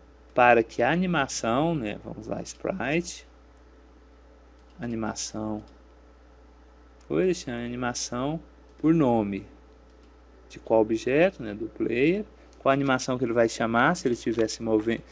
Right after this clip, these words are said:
tiver, se ele estiver no chão e estiver se movendo.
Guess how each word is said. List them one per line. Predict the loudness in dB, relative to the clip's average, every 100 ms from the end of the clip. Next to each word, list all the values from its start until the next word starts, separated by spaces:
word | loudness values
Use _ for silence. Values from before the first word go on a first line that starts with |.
| -18
tiver, | -6 0 0
se | 6 10
ele | 10
estiver | 8 6 6 6
no | 4
chão | 0 0 2 4
e | 2
estiver | 0 -2 2 2
se | 0
movendo. | -2 -2 -2 -4 -4